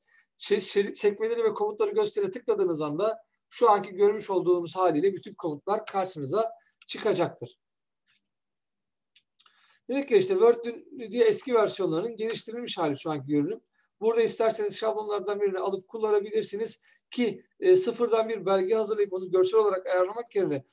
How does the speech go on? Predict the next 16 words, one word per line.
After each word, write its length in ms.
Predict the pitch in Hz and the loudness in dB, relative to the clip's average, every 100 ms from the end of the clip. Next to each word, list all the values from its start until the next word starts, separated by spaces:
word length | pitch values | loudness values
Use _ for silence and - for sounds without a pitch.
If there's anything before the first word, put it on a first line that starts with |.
| _ | _
hazır 280 | - 160 214 | -4 -2 -2
şablon 460 | - 226 214 202 185 | -2 0 2 2 2
eğer 160 | 180 190 | 2 2
işinize 420 | 185 185 175 190 | 0 -4 0 4
yarıyorsa 360 | 185 226 - | 4 2 -4
onu 200 | 170 170 | -4 2
alıp 240 | 233 220 - | 4 4 2
onun 220 | 185 247 | -2 -2
üzerinde 360 | 240 202 185 170 | 0 2 2 2
değişiklik 360 | 165 - - | 0 -4 -8
yapmak 300 | - - 247 _ _ _ | -8 -6 -10 _ _ _
sizin 300 | - 196 220 | -10 -4 -4
işinizi 640 | - - 180 156 190 254 - _ _ | -4 -8 -6 -4 -4 -6 -8 _ _
daha 240 | 196 202 185 | 2 2 4
da 280 | 247 247 _ _ - | 0 -2 _ _ 2
kolaylaştıracaktır. 960 | 220 226 220 208 - 196 156 131 269 | 6 6 4 0 2 2 0 -4 -8